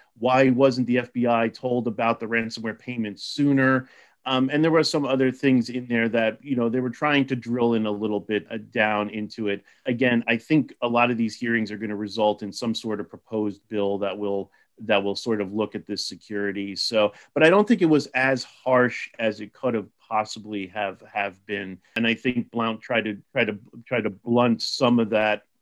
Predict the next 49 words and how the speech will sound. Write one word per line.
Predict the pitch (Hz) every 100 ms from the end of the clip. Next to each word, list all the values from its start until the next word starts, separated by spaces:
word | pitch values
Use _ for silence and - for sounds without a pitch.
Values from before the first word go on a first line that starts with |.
| _ -
some | 135 117
of |
that | 110 104 113
by |
apologizing | 107 - 110 110 110 107 110 107
right | 104
away. | 101 104 101 104 _
He | 113 143
didn't | 135 123
take | 113 120 113
offense. | - 117 113 107
He, | - 113
he | 110 123 120
answered | 117 113 117 107
all | 107
questions. | 104 - 110 - 113 104 -
So | 110 104 - _
he | 147
definitely | 147 151 143 131
had | 127 113
a | 117
strategy | 110 - 110 110 110
set | 101 110 104
up | 101
to | -
sort | - 113
of | 104 101
deflect | - _ - 120 - _ _ _ -
a |
little | 110 110 101
bit | 113 104
about | 104 107 104
what | 104 110 107
was, | 113 104 110
what | 110 110
was | 107 101
coming | - 107 101
through, | 98 - - -
um, | 95 90 95 - _
on | 104 104
there. | 101
But | 110 135 - -
there | 170
were | 180
some | 196 175
interesting | 147 143 - 120
details, | 113 107 113 104 104
uh, | 104
uh, | -